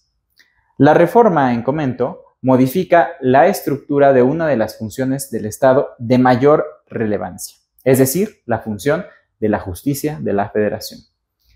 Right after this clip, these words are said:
Principalmente, se trata de una modificación a la manera en que se integra este órgano, que se conforma de jueces, magistrados y ministros. Los motivos de la reforma son,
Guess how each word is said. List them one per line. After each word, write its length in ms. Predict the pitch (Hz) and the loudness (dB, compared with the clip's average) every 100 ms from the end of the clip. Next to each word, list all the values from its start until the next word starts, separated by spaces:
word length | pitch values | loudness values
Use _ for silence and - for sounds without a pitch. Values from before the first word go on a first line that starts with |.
| _ | _
Principalmente, 1000 | 131 127 127 175 190 180 135 139 - _ | 0 0 2 2 2 0 -2 -4 -6 _
se 180 | - 127 | -2 0
trata 320 | 143 160 170 | 4 4 6
de 140 | 160 151 | 4 4
una 160 | 156 | -2
modificación 840 | 147 185 165 170 151 131 147 143 - | -2 -2 -4 -6 -4 -2 -2 -6 -6
a 80 | 123 | 0
la 160 | 156 | 2
manera 480 | 185 151 147 131 127 | 2 0 0 0 0
en 180 | 139 139 | -2 -4
que 120 | 135 | -4
se 120 | 117 107 | -8 -10
integra 640 | 95 127 127 123 131 - | -4 2 4 4 0 -8
este 340 | 123 120 - 120 | -6 -4 0 2
órgano, 420 | 120 113 95 92 _ _ _ - | 4 2 -4 -10 _ _ _ -12
que 60 | |
se 120 | 107 127 | -6 -4
conforma 760 | 107 - 139 139 131 131 - _ - | -4 0 2 4 2 -2 -8 _ -18
de 140 | 95 | -14
jueces, 760 | - 123 131 123 113 123 - | 0 4 4 0 -8 -10 -14
magistrados 880 | 104 - 90 - 117 120 113 113 - _ _ _ | -18 -18 -12 -8 0 2 2 -4 -12 _ _ _
y 80 | 101 | -8
ministros. 760 | 104 98 - - - - - _ _ _ _ _ _ _ | -6 -6 -10 -20 -20 -20 -20 _ _ _ _ _ _ _
Los 180 | - 139 | 2 4
motivos 340 | 147 147 220 214 | 4 6 6 6
de 80 | |
la 120 | 170 139 | 6 6
reforma 480 | 135 - 156 160 | 2 0 -4 -4
son, 340 | - 147 123 | -4 -2 -4